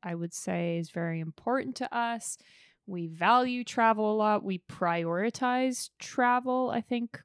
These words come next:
quite a bit. Maybe not as much as other people, but maybe more than other people. And I feel like travel is one of those things that can seem very unachievable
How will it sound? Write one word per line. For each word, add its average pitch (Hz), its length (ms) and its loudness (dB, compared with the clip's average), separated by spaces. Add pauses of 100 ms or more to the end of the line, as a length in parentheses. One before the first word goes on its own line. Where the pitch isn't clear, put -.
(160)
quite 208 400 2
a 220 60 2
bit. 220 360 2 (360)
Maybe 226 220 2
not 190 180 0
as 185 140 -4
much 170 160 -4
as 185 100 -4
other 285 220 0
people, 269 400 2
but 190 240 2 (600)
maybe 156 340 -8
more 233 340 0
than 294 160 -2
other 285 220 -4
people. 247 540 -4
And 190 600 -4 (640)
I 196 160 4
feel 208 600 0
like 202 440 -2
travel 185 420 -2
is 190 140 -8
one 185 120 -4
of 180 120 -10
those 180 180 -4
things 180 380 -6
that - 180 -6
can 196 160 -6
seem 180 500 -4
very 170 600 -4 (100)
unachievable 226 1120 -2